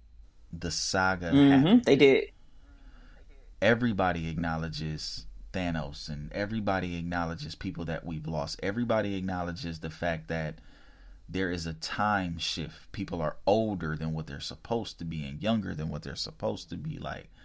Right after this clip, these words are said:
Speaker 1: I think that's
Speaker 2: Yep.
Speaker 1: so dope. Like, however they, I mean,
Speaker 2: And in some, like, uh, in
Speaker 1: man.
Speaker 2: some shows they joke about it, which is pretty awesome too.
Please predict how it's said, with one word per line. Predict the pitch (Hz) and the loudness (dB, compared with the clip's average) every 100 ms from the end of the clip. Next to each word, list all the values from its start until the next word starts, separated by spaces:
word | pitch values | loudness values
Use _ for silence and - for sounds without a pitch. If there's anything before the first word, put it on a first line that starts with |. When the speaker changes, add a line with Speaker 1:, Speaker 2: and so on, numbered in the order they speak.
| - - - - - - | -20 -20 -20 -20 -20 -4
Speaker 1:
I | - | -2
think | - 113 92 | 0 0 0
that's | 95 95 | 2 6
Speaker 2:
Yep. | 143 | 6
Speaker 1:
so | 92 90 | 6 0
dope. | 85 85 73 - - - | 0 -2 -4 -10 -20 -14
Like, | 78 71 69 - - - - - | -8 -6 -8 -14 -20 -20 -20 -8
however | 82 90 107 | 2 4 4
they, | 110 110 104 98 - - | 4 2 0 -4 -8 -6
I | 92 | -2
mean, | 90 85 82 82 - - - - - - | -2 -2 -4 -8 -16 -20 -20 -20 -20 -4
Speaker 2:
And | - 190 | 6 10
in | 196 | 10
some, | - 359 359 226 | 10 10 8 6
like, | 220 214 - | 6 6 2
uh, | 220 214 | 0 0
in | 196 | 0
Speaker 1:
man. | 180 | 0
Speaker 2:
some | - - | 0 -4
shows | 220 202 | -4 -4
they | 175 147 | -4 -2
joke | 147 220 | -2 -2
about | 120 104 101 98 | -4 -2 -4 -4
it, | 107 | -4
which | 139 | -2
is | 143 | -2
pretty | - 143 | 0 2
awesome | 120 113 131 | 2 2 0
too. | 131 151 104 | 0 0 -2